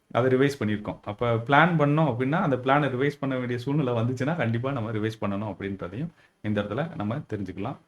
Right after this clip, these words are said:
So அதுக்காக தான் நான் அதை திரும்ப உங்களுக்கு ஹைலைட் பண்றதுக்காகவே அதை அப்பயே அங்கேயே நான் வச்சிருக்கேன். ஒவ்வொரு டைமும் நான் வந்து அதை ஹைலைட் பண்ணும். எனக்கும் நினைவு இருக்கணும், இதை நான் ரிவைஸ் பண்ணேன் அப்படின்னு சொல்லிட்டு. So ஸ்கிப்பிங் இதுவரையும் நம்ம முடிச்சிட்டோம். அதுக்கப்புறம் வாக்கிங் இது மெயின் டார்கெட் கிடையாது. இருந்தாலும் வந்து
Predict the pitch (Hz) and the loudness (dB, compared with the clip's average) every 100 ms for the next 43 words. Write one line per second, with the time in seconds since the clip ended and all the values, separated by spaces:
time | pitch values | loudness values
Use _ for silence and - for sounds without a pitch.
0 | _ _ 104 110 110 104 117 95 90 120 | _ _ -2 0 0 -2 -2 -2 -4 0
1 | 143 117 98 92 87 90 - - 120 156 | 2 2 0 -4 -8 -8 -12 -2 2 2
2 | - 123 123 127 127 160 113 101 90 110 | 2 -2 0 0 2 2 2 0 0 -2
3 | 117 104 123 127 98 98 117 113 - _ | -2 0 0 0 -2 -4 -6 -8 -10 _
4 | _ _ - 120 123 120 123 104 95 92 | _ _ -2 0 2 0 0 -2 -4 -4
5 | 104 95 101 107 110 147 139 135 147 127 | -4 -4 -4 -4 -2 0 0 0 0 0
6 | 120 120 98 95 92 98 98 101 113 - | 0 0 -2 -4 -6 -6 -4 -4 -6 -8
7 | 90 90 90 - 113 - 165 165 135 156 | -10 -10 -12 -14 -8 -2 0 0 0 0
8 | 151 120 117 117 110 101 98 101 - 143 | 2 0 0 0 -2 -2 -4 -8 -8 -8
9 | 165 - _ _ 110 131 135 139 127 143 | -8 -12 _ _ 0 2 4 6 6 4
10 | 151 165 135 123 156 135 131 127 123 110 | 2 2 2 2 2 2 0 0 -2 -2
11 | 107 151 165 127 131 143 117 117 226 | 0 -2 -2 0 0 0 0 -2 -4